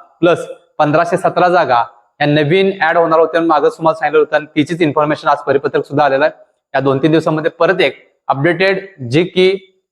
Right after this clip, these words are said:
महत्वाचं आहे, प्रत्येक जिल्ह्यानुसार, प्रत्येक घटकानुसार जागांची पीडीएफ येईल आणि मग एकंदरीत शिक्कामोर्तब होईल की किती जागांची परमिशन भेटणार किंवा किती जागांचा जे काही भरती पडणार आहे ती फिक्स होईल. पंधरा हजार सहाशे जागा हे आता सांगतोय, ऑफिशियल डिक्लेअर करतोय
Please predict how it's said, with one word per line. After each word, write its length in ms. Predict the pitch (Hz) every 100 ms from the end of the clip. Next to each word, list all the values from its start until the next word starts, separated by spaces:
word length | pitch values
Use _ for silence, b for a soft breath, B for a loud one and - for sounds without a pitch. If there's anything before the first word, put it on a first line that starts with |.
| _
महत्वाचं 400 | 143 156 196 175
आहे, 100 | 139
प्रत्येक 400 | - 165 - 185
जिल्ह्यानुसार, 560 | 160 165 180 175 190 190
प्रत्येक 420 | 190 160 - 180
घटकानुसार 600 | 143 - 185 185 - 120 - _ _ _ _ _ _ _ -
जागांची 460 | 135 135 156 165 165
पीडीएफ 280 | 151 147 160
येईल 220 | 175 180 - _ -
आणि 120 | 131
मग 240 | 139 185
एकंदरीत 440 | 185 143 180 175 196 - _ _
शिक्कामोर्तब 580 | - 143 180 175 170 160
होईल 180 | 151 165
की 120 | 165
किती 240 | 160 160
जागांची 480 | 151 156 147 147 -
परमिशन 400 | 170 131 127 147
भेटणार 260 | 135 - 110
किंवा 260 | - 139 180 - _ _ _
किती 140 | 143
जागांचा 560 | 160 143 135 135 165 - - - _ _ 104
जे 100 | 127
काही 540 | 151 160 165 156 123
भरती 260 | 127 165 170
पडणार 260 | 151 139 135
आहे 120 | 143
ती 80 | 151
फिक्स 280 | 139 - -
होईल. 160 | 135
पंधरा 320 | 135 143 131
हजार 120 | 143 156
सहाशे 260 | 147 151
जागा 200 | 143 139
हे 100 | 139
आता 280 | 143 - 151
सांगतोय, 380 | - 143 123 147
ऑफिशियल 400 | 123 127 - 135
डिक्लेअर 260 | 120 131
करतोय 320 | 120 113 120